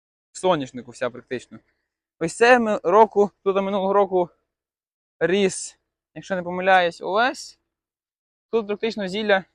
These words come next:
майже нема. Ось де-не-де таке зілечко сходить тільки-но. А всюди практично соя. Ось така тут соя, соя тут, е, там де овець був, досить така непогана. А там де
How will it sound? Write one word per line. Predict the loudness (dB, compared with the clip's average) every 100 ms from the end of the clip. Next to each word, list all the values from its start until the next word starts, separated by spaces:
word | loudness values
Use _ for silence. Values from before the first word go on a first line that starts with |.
| _
майже | -18 -8 -4 -4 -4
нема. | -6 -6 -8 -14 _ _ _ _ _ 0
Ось | 0 0
де-не-де | -4 -2 2 2
таке | 2 -10 -10 _ _ _ _
зілечко | -8 0 2 2 2
сходить | -4 4 4 4 0
тільки-но. | -4 -6 -4 -6 -6 _ _ _ _ _ _ _ _ _ _
А | -16
всюди | -10 -6 -6 -8 _
практично | -6 -6 -4 -8
соя. | -6 0 0 0 _ _ _ _ _ _ _ _ _ _ _ _ _ _ _ _ _
Ось | -12 -4
така | 6 6
тут | 4
соя, | 0 8 10 10
соя | 10 10 10
тут, | 6 6
е, | 6 6 -10 -16 -20 -6
там | -4 2
де |
овець | 6 6 6
був, | 2 2 -2 _ _ _ _ _ _
досить | -2 -2 -2 -6
така | -4
непогана. | -4 -4 2 4 4 0 -6 _ _ _ _ _ _ _ _ _
А | -12 -2
там | 0 0 2
де | 2